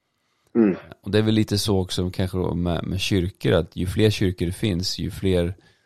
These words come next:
Speaker 2: förhoppningsvis ju fler människor får höra om Jesus, liksom.
Speaker 1: Mm, absolut.
Speaker 2: Eh,
Speaker 1: Så är det ju. Och, och s-, sen är det ju det här med att, att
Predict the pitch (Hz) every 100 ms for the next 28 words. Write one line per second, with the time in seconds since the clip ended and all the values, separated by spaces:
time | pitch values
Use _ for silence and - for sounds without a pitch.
0 | _ _ _ - - 101 101 110 92 101
1 | 92 87 98 90 85 87 - 85 87 -
2 | 87 92 101 82 85 82 85 90 85 -
3 | - - - - - 110 _ _ - 123
4 | 104 92 _ - - 98 - 113 110 -
5 | - - _ _ - - 104 98 78 -
6 | - - - - 135 - - - 147 170
7 | 170 139 123 117 120 123 113 113 - -
8 | 107